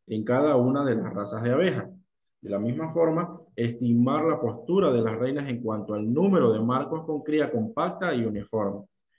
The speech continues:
Asimismo, poder identificar el tiempo en el que el núcleo estará listo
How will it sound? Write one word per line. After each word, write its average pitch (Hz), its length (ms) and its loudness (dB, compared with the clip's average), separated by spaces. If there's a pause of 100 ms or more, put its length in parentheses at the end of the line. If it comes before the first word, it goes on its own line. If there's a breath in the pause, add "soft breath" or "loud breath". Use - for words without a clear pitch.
(180)
Asimismo, 156 560 0
poder 123 240 2
identificar 127 580 -2
el 113 200 -2
tiempo 147 480 -2
en 120 80 0
el 107 180 -4
que 104 100 -6
el 104 160 -2
núcleo 151 300 -2
estará 110 280 -2
listo 170 520 -4